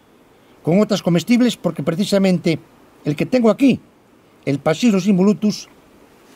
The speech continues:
puede resultar mortal. De hecho, ha habido incluso micólogos que han fallecido al consumirla. Carpóforo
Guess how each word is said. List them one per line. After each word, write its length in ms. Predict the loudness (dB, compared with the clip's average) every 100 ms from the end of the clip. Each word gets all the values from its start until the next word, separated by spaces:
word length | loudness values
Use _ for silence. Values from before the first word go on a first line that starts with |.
| _ _ -2
puede 240 | 0 0
resultar 560 | -2 -4 -2 -2 -2 -4 -4
mortal. 560 | -2 -2 -2 -2 -2 -12 _ _ _ _ _ _ _ _ _ _ _ _ _ _ _ -10
De 240 | -2 0 0
hecho, 360 | 0 0 0 -6 _ _ _ _ _ _ _ _ -4
ha 60 | 0
habido 240 | 2 4
incluso 340 | 2 0 2
micólogos 680 | 2 4 2 2 0 -2 -6 _ _ _ _ _ _
que 80 | -4
han 80 | -2
fallecido 600 | 0 0 0 2 2 0 -8 _ _ -4
al 100 | -4
consumirla. 540 | -2 0 0 0 -2 -8 _ _ _ _ _ _ _ _ _ _ _ _ -10
Carpóforo 760 | -2 -2 0 0 0 2 2